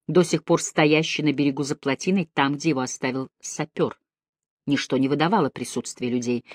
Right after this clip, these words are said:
тем более вооружённых охранников эфиопов.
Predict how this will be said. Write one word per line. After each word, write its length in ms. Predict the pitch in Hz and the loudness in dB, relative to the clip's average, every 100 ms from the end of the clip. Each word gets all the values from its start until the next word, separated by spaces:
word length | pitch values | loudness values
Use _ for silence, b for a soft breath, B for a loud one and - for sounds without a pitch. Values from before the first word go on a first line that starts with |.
| B B | B B
тем 200 | - 147 | 0 0
более 200 | 127 123 | 2 2
вооружённых 520 | 139 135 127 123 - | 2 0 0 -2 -2
охранников 520 | 135 127 120 120 139 - | -4 -2 0 -2 -4 -8
эфиопов. 500 | 143 - 196 180 151 | -8 2 2 2 -2